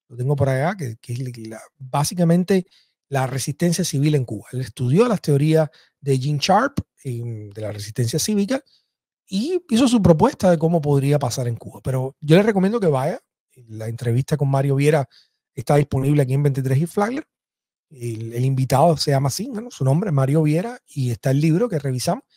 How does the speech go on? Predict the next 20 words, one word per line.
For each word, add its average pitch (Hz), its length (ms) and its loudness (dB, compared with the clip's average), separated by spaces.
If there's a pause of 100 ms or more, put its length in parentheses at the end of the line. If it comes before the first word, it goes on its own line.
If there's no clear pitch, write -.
(360)
Y 175 100 6
al 202 80 10
final 240 220 0
él 370 80 -4
termina 277 320 0
reconociendo 202 580 0
que 151 100 0
todas 202 380 2
estas - 240 -6
técnicas 196 400 2
de 147 80 2
resistencia 135 460 -2
civil 170 340 -2 (640)
realmente 175 380 2
tienen 185 240 2
poca 175 220 2
experiencia 156 640 -2
en 147 120 -4
sistemas 156 540 -6
totalitarios. 135 640 -6